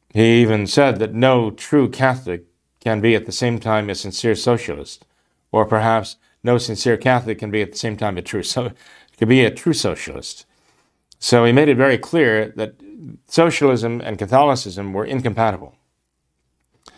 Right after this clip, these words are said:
And that includes National Socialism, no doubt about it. Um, there were those who probably fell into the trap, yes, perhaps even some Catholic prelates,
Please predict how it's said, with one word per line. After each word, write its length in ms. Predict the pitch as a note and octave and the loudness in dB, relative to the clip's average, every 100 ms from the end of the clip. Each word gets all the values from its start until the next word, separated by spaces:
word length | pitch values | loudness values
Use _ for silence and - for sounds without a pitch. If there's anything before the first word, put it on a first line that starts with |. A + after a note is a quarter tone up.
| _ - - _ - | _ -20 -20 _ 0
And 460 | A#2 A#2+ A2 - | 2 2 0 2
that 180 | C3 C3 | 4 4
includes 460 | B2+ B2 A#2 A2 G2+ | 2 2 0 0 0
National 440 | G#2 G2+ - F#2 | -2 -2 -4 -6
Socialism, 640 | - C3+ B2 - B1+ - _ _ _ - | -2 -4 -4 -10 -16 -18 _ _ _ -10
no 240 | A2+ A#2 | 0 2
doubt 220 | G#2+ F#2 | 2 0
about 320 | D2 F2 F2+ | -2 -6 -8
it. 1500 | - _ _ _ _ _ _ _ - - - - - _ G#2 | -10 _ _ _ _ _ _ _ -16 -16 -20 -20 -20 _ 0
Um, 840 | G#2+ A2 G#2+ G#2+ G#2 G2+ G2 A#2+ _ _ _ _ _ _ _ _ - | 2 4 4 2 -2 -8 -10 -14 _ _ _ _ _ _ _ _ 2
there 260 | C#3+ D3+ | 2 4
were 140 | D3 C#3+ | 4 4
those 440 | D#3 E3 D3+ - | 4 4 0 -4
who 320 | - C3 C3+ | -10 0 0
probably 540 | C#3 C#3+ C3+ B2+ C#3 C3 | 2 0 2 2 2 2
fell 260 | C3 B2 | 2 2
into 200 | B2+ B2+ | 0 -2
the 100 | C#3 | -6
trap, 380 | C3+ A#2 F2 - _ _ _ | -4 -6 -6 -8 _ _ _
yes, 300 | A2 B2 B2+ | 0 0 -2
perhaps 520 | - - A#2 A#2 - | -6 -2 0 0 -2
even 220 | C3 A#2+ | -2 -2
some 180 | A2+ A2+ | -6 -6
Catholic 400 | - A#2+ G#2 - | -2 -2 -2 -6
prelates, 520 | D3 C#3+ D2 - - | -4 -4 -6 -18 -20